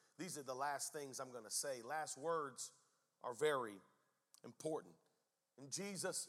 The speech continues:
makes seven statements. And I want to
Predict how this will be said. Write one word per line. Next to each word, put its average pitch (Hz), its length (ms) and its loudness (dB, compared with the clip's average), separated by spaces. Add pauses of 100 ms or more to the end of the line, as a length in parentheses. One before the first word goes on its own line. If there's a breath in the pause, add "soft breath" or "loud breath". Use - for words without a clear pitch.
(100)
makes 147 460 0 (120)
seven 175 600 8 (480)
statements. - 720 -2 (600)
And 139 100 -2
I 170 100 8
want 185 220 2
to 156 140 0